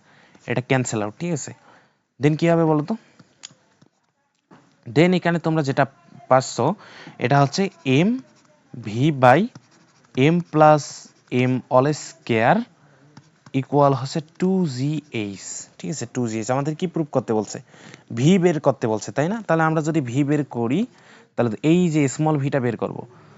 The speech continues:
তাহলে M V by M plus M হচ্ছে তোমার root over টু জি এইচ, then ভি কত? এখান থেকে ভি ক্যালকুলেট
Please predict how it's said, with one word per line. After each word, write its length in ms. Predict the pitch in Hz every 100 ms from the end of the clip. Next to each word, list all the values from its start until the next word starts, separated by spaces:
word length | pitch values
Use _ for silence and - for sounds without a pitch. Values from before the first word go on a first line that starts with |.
| _ -
তাহলে 180 | 117 - - 143 160
M 20 | 165 127
V 20 | 160 160 135
by 140 | 156 220 - _ _ _ _ _ _ _ - - - _ _ - _ _ 135 151
M 20 | 147
plus 200 | 160 151 - 139 143
M 20 | 143
হচ্ছে 200 | 139 143 131
তোমার 180 | 151 147 120
root 160 | 151 160
over 140 | 165 160 -
টু 80 | 143 135
জি 120 | 135 147 - 120
এইচ, 220 | 151 233 - - _ _ _ _ _ _ 113 123
then 260 | 160 175 131 117 - _ _ _ _ 127
ভি 120 | 127 165
কত? 140 | 123 - 101
এখান 160 | 107 135
থেকে 140 | 139 147 120
ভি 100 | 139 143
ক্যালকুলেট 400 | 147 143 147 147